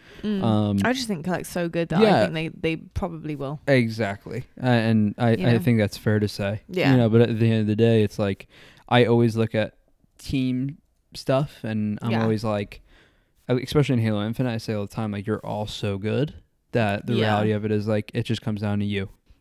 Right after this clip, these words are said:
Speaker 2: You
Speaker 1: Yeah,
Speaker 2: know, it comes
Speaker 1: true.
Speaker 2: down to you and comes down to the team, you know? So, um, on paper, I think Collect is super nasty. So, A, maybe. But, you know, like I said, I thought they had a lot of individual skill to begin with as well. So,
Speaker 1: Yeah.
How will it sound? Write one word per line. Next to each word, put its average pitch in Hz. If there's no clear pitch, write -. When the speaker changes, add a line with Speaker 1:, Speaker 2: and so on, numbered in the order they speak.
Speaker 2:
You 131
Speaker 1:
Yeah, 117
Speaker 2:
know, 110
it 113
comes 123
Speaker 1:
true. 117
Speaker 2:
down 113
to 107
you 120
and 110
comes 110
down 104
to 101
the 104
team, 101
you 117
know? 113
So, 107
um, 104
on 120
paper, 127
I 117
think 113
Collect 110
is 101
super -
nasty. 117
So, 104
A, 117
maybe. 113
But, 107
you 139
know, 117
like 110
I 113
said, 160
I 147
thought 110
they 107
had 107
a 101
lot 104
of 104
individual 104
skill 113
to 107
begin 113
with 110
as 107
well. 113
So, 120
Speaker 1:
Yeah. 233